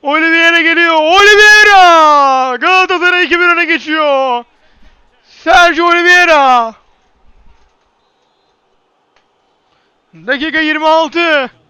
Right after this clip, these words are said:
İlk yirmi beş dakika, ilk otuz dakika diyelim hatta güzel başladı.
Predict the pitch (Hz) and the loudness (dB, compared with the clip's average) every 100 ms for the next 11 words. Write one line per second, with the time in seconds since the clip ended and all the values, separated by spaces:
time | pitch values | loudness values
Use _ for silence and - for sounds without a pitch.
0 | _ _ _ _ - 294 247 294 285 330 | _ _ _ _ -10 -8 -6 -8 -6 -6
1 | 285 311 277 320 302 302 320 320 302 294 | -4 -6 -6 -6 -8 -8 -8 -8 -8 -6
2 | 294 302 285 311 311 247 320 320 311 262 | -6 -4 -4 -2 -4 -2 -2 0 -2 -4
3 | 294 302 311 | -8 -8 -10